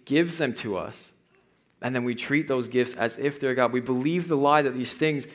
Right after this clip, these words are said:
that they'll give us wisdom, that they'll enlighten us and satisfy us and give us delight, but they can't 'cause they're, they're not God.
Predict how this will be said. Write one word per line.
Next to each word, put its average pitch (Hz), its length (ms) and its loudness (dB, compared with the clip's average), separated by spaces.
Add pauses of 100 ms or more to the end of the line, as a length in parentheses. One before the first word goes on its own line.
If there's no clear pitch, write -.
(140)
that 139 140 2
they'll 139 160 6
give 143 260 2
us 180 180 2
wisdom, 127 460 0
that 104 160 -2
they'll 113 220 2 (180)
enlighten 139 580 4
us 117 240 0
and 110 200 -6
satisfy 143 800 4
us 104 180 2
and 110 100 -6
give 127 160 0
us 139 140 2
delight, 123 560 2 (580)
but - 440 -2 (320)
they 117 80 -2
can't 170 480 -4
'cause 120 240 -12 (180)
they're, 127 140 -2
they're 123 200 -4
not 135 280 -4
God. 113 400 0